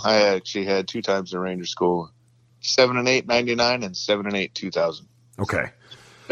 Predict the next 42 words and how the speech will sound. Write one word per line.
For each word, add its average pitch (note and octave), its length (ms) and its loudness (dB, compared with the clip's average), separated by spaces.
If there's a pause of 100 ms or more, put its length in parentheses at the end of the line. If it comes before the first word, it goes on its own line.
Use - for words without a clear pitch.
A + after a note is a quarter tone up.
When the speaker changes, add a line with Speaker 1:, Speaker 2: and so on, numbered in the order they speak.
(140)
Speaker 2:
<laughs> - 880 -6
At C#3+ 120 6
this G3 180 8
point G3 240 6
in D3+ 60 8
time, C#3+ 400 8
you C3+ 260 8
are A#2 540 8
still C3+ 480 4
at B2 60 6
Fort C3+ 260 6
Campbell D#3 320 6
or A#2+ 140 8
no? D2 360 0 (2250)
Like, A#2+ 220 6
as C3 120 8
far, D#3 180 8
I, D#3 180 8
I C#3+ 80 8
know E3 80 12
you, C#3+ 140 10
you, C3+ 180 8
you B2+ 160 6
go C3+ 100 10
to B2 80 10
Ranger A#2 240 8
school B2+ 320 8
at F#2 60 6
Fort A2+ 200 6
Benning, B2+ 200 8
but G#2+ 100 8
I'm G#2 80 6
saying, A2 300 6
is F#2+ 160 4
your G#2+ 80 8
main A2+ 400 8
duty A2+ 180 8
station G#2 300 4
still A2 180 4
at E2+ 60 -4
Fort E2+ 160 -2
Campbell? E2 300 0